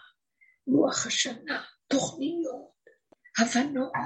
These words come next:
השגות, לימודים, ספרים, כמה ספרים בראש, כמה ידיעות, כמה דפים, לא יכולה להכיל."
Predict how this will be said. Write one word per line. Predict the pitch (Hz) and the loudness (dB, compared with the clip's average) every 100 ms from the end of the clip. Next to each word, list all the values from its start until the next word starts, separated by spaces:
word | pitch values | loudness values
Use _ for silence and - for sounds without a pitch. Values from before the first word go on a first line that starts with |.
| - | -4
השגות, | - - 254 - 277 254 - - | -2 2 2 6 6 6 2 2
לימודים, | 302 311 294 247 320 330 285 | 4 6 4 8 8 8 0
ספרים, | - - - 285 392 381 370 370 349 - _ _ _ _ _ _ _ _ - | -2 0 2 2 8 8 8 4 -2 -6 _ _ _ _ _ _ _ _ 0
כמה | - - | 0 0
ספרים | - - - 320 349 - | -2 -2 0 -2 -4 -8
בראש, | - - 285 - | -10 -12 -2 -2
כמה | - - - - | 0 -2 -4 -12
ידיעות, | - - - - - - _ _ _ - - _ | -8 -6 -6 -8 -12 -16 _ _ _ -20 -20 _
כמה | - 180 - | -2 0 -6
דפים, | - - 330 - 156 - _ _ _ _ _ _ _ _ _ _ _ - | -6 -2 -2 -2 -8 -12 _ _ _ _ _ _ _ _ _ _ _ 2
לא | |
יכולה | 302 - - | 2 2 0
להכיל." | 339 294 - 370 403 359 - | 2 2 4 4 8 8 6